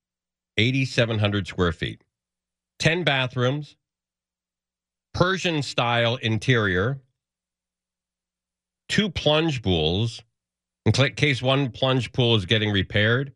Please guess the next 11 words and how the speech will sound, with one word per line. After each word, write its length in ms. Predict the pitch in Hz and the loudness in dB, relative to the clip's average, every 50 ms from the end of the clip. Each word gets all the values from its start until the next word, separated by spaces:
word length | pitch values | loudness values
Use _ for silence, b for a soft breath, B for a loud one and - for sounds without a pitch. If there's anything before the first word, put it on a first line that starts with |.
| _ _ _ _ _ _ _ _ _ | _ _ _ _ _ _ _ _ _
he 60 | - 113 | 0 2
has 180 | 110 107 95 | 2 2 2
the 100 | 98 101 | 0 -2
second 380 | 95 - 127 123 120 120 104 95 | 0 2 0 2 2 0 -2 -2
plunge 380 | - - 110 107 110 107 - - | 0 0 0 0 0 -2 -4 -6
pool. 360 | - - 67 64 65 71 80 - _ _ _ _ _ _ _ _ _ _ _ _ _ _ _ _ _ _ _ _ _ _ _ _ _ _ _ _ _ _ _ - | -8 -8 -6 -6 -6 -8 -8 -12 _ _ _ _ _ _ _ _ _ _ _ _ _ _ _ _ _ _ _ _ _ _ _ _ _ _ _ _ _ _ _ -2
Twice 480 | - - 160 170 190 220 240 220 - | 0 2 2 4 2 2 0 -2 -4
as 120 | 262 226 190 | -4 -4 -4
m-, 100 | 196 - - | -2 0 0
it 120 | 135 127 | 0 0
says 280 | - 202 202 185 156 | 0 -2 -2 0 -2